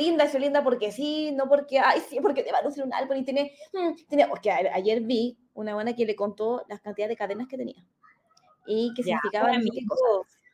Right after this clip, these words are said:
Speaker 1: Y así como, "Ya, pues, weón, enfermo, de verdad, basta". Perdón.
Speaker 2: Yo encuentro que el, de partida el negro es el color que más se usa siempre en los vestidos y en todo. Entonces era como,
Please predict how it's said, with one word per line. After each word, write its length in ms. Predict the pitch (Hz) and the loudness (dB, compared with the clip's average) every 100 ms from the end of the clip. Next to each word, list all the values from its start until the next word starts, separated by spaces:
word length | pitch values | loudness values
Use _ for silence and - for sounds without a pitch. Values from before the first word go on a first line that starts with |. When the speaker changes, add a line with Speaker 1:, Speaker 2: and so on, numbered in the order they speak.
| _ | _
Speaker 1:
Y 100 | 185 | -10
así 100 | 190 | -8
como, 160 | 196 190 | -6 -4
"Ya, 200 | 160 - | -4 -6
pues, 160 | 185 | -6
weón, 160 | 180 139 | -6 -6
enfermo, 500 | 202 - 123 131 202 | -8 -10 -10 -8 -4
de 100 | 196 | -4
verdad, 340 | 190 170 196 | -4 -6 -8
basta". 440 | 226 - - 208 - _ _ _ _ _ _ _ | -6 -8 -8 -10 -12 _ _ _ _ _ _ _
Perdón. 360 | 208 160 180 - _ _ _ - _ _ _ _ _ | -12 -10 -10 -14 _ _ _ -20 _ _ _ _ _
Speaker 2:
Yo 500 | 190 233 247 294 381 381 _ _ _ - | 2 4 4 4 2 -4 _ _ _ -14
encuentro 520 | 196 - 214 214 226 | -12 -6 -4 0 0
que 280 | 208 185 - - | 0 -2 -4 -4
el, 240 | 190 - _ _ - | -4 -4 _ _ -2
de 100 | 208 | 2
partida 340 | 220 262 311 | 2 4 4
el 160 | 311 277 | 8 8
negro 240 | 302 320 | 8 4
es 60 | 320 | 4
el 140 | 285 | 4
color 220 | 254 254 | 4 4
que 100 | 262 | 4
más 200 | 240 254 | 0 0
se 100 | - | 2
usa 220 | 233 233 | 0 0
siempre 340 | 226 220 202 202 | -4 -4 -4 -2
en 60 | |
los 120 | 196 190 | 0 0
vestidos 340 | 185 - 190 | -2 -4 -4
y 40 | 190 | -4
en 120 | 190 | -4
todo. 160 | 147 | -4
Entonces 340 | 143 156 180 220 | -2 -4 0 2
era 160 | 233 | 2
como, 240 | 233 226 | 0 -2